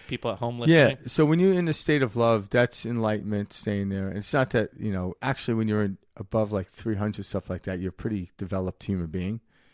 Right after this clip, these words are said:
Speaker 2: Um, but in that state of, like, five hundred or above, they say when you get to six hundred, I think one of the videos will explain this. If not, I'll, I'll talk about it now. Um, whether you remain in your physical body or not has no bearing on it.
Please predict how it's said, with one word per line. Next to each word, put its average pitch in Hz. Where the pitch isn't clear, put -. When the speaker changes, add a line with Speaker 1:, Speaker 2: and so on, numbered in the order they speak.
Speaker 2:
Um, 92
but 123
in 156
that 151
state 135
of, 104
like, 98
five 120
hundred 110
or 95
above, 104
they 135
say 208
when 185
you 131
get 123
to 98
six -
hundred, 151
I 107
think 110
one 110
of 101
the 104
videos 104
will 92
explain 104
this. -
If -
not, 98
I'll, 92
I'll 92
talk -
about 95
it 71
now. 95
Um, 123
whether 151
you 156
remain 131
in 143
your 117
physical 131
body 123
or 117
not 123
has 117
no 117
bearing 113
on 135
it. 147